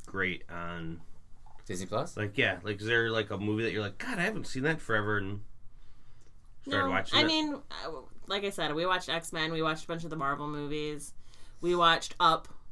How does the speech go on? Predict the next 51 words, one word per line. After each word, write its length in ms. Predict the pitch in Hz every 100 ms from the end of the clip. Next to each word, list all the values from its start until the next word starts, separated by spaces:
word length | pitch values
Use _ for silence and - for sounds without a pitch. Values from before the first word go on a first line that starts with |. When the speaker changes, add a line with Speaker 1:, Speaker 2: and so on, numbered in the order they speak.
| -
Speaker 3:
which 200 | - 160
that 160 | 175 147
movie 200 | 160 151
fucking 300 | 156 156 156
makes 220 | 156 147
me 80 | 160
cry 280 | 151 151 143
in 100 | 143
the 60 | 143
first 220 | 147 143
five 120 | 147
minutes 200 | 143 143
every 200 | 139 147
goddamn 500 | 147 143 139 143 139
time. 480 | 143 147 139 143 135 - - -
Like, 100 | 147
Speaker 2:
Oh. 240 | 147 98 - -
Speaker 3:
tears, 500 | - 262 220 165 143
sobbing 540 | - 196 180 160 139
tears 640 | 139 214 165 147 135 - -
out 120 | 151
of 80 | 143
my 120 | 139 117
face. 540 | 120 95 - - - - - - - -
Speaker 2:
Nineties 420 | 120 156 151 139
Spider-Man 680 | - - 139 147 113 92 92
is 120 | 87
on 140 | 87 85
there. 260 | 82 - -
Speaker 3:
Oh, 240 | 139 131 -
yeah. 140 | 117
Speaker 2:
Like, 100 | 113 127 - -
I've 260 | 104 110
been 160 | 101 120
looking 280 | 117 120 113
for 240 | - 107
that 240 | 98 104 -
for 200 | 98 85
a 40 |
bit. 240 | 95 85 - - - - - - -
Speaker 3:
Yep. 200 | 160 151 - - - -
Speaker 1:
There's 160 | 131
Speaker 3:
Yeah. 60 | 127
Speaker 1:
a 20 |
funny 200 | 139 139
Speaker 2:
And 80 | 120
Speaker 1:
meme 220 | 120 127
that 100 | 120
I 40 | 117
Speaker 2:
X-Men, 120 | 139
Speaker 1:
saw. 400 | 127 101 101 98